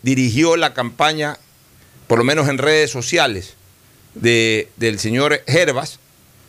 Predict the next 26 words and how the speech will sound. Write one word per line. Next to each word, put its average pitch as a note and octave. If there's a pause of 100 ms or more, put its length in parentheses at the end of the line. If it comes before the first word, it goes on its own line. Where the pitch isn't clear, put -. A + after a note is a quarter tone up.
(100)
ya C3+
ahora D#3+
Lazo D#3+
desde B2+
el A#2+
día C#3+
de C#3+
ayer D3
estrenó B2
una C3+
nueva C3+
cuenta D3
social C3+
que C3
es A#2
muy B2+
popular, F3 (320)
especialmente C3
en C3+
la C3
gente C3+
joven, D#3+
que B2
es A#2+
el B2+
TikTok. -